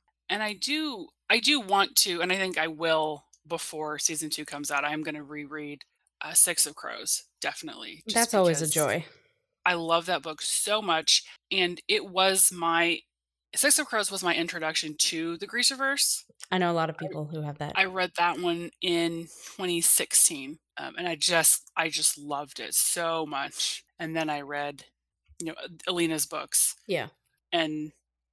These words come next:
Speaker 1: and I could definitely, and I know you've, I think you've mentioned it in the podcast before, and I think it, it's kinda just widely accepted that they're g-, they're good books, and Lee's a great author,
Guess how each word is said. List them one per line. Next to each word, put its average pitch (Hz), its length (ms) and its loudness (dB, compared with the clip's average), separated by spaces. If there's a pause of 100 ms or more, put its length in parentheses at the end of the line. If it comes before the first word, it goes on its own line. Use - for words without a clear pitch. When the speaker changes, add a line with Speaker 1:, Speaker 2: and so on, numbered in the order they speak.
(140)
Speaker 1:
and 190 100 4
I 185 80 4
could 185 220 -10
definitely, 175 800 -2 (140)
and 202 120 -2
I 233 40 4
know 233 100 4
you've, 202 640 0 (320)
I 233 100 0
think 220 140 -2
you've 196 160 0
mentioned 175 420 2
it 156 220 0
in 160 220 -4
the 156 80 -4
podcast 151 600 0
before, 151 480 -10 (160)
and 175 100 0
I 170 40 2
think 175 200 -10
it, 147 100 -6 (120)
it's 156 180 -4
kinda 151 260 -6
just - 300 -6 (440)
widely 175 420 0
accepted 156 640 0 (100)
that 147 340 -4
they're 175 300 -4
g-, - 80 -16 (140)
they're 220 100 0
good 208 280 2
books, 151 300 0
and 156 220 -4
Lee's 180 180 4
a 160 60 -2
great 175 540 2
author, 156 540 -2